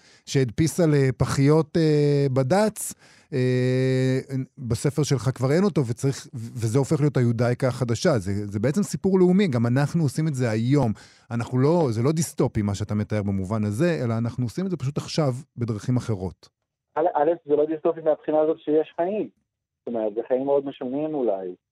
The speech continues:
Speaker 2: אבל זה לא סוף. זה לא, זאת אומרת, זה, זה תמונת איך נראים חיים אחרי סוף בצורה זו או אחרת,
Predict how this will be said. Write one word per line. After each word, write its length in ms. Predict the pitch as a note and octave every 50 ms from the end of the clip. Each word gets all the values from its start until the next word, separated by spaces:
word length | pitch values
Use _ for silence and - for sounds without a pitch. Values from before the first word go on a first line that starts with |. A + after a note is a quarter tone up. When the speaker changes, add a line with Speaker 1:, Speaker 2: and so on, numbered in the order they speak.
| _ _ _ -
Speaker 2:
אבל 160 | G2+ G#2 G#2+ G#2+
זה 60 | B2
לא 120 | B2+ C3 - _ -
סוף. 180 | D3 A#2+ G#2 - _ _ _ _ _ _ _ _ _ _ _ _ _ _ _ _ _ -
זה 60 | A2
לא, 320 | G#2+ A#2 A#2+ B2 B2 B2 B2
זאת 80 | A#2
אומרת, 180 | B2 C#3 C3+ C3+ C#3+ C3+ _ -
זה, 60 | E3+ E3 C#3
זה 80 | C#3+ D3
תמונת 460 | - - E3 D#3+ D#3+ E3 E3 E3+ E3 _ _ -
איך 120 | E3 D3+ - -
נראים 320 | D3+ C#3+ C#3+ C#3+ C#3+ D3 - -
חיים 260 | B2+ A#2+ B2+ B2+ B2+
אחרי 240 | - - C3+ B2 A#2 _ -
סוף 180 | A#2+ A2+ - _ - A2+ G2+
בצורה 480 | G#2+ G#2+ G2+ G2 - - A#2+ G#2 G#2+ A2 A2
זו 60 | G#2 G#2+
או 160 | G2+ G2 F#2+
אחרת, 280 | - _ - G2 F#2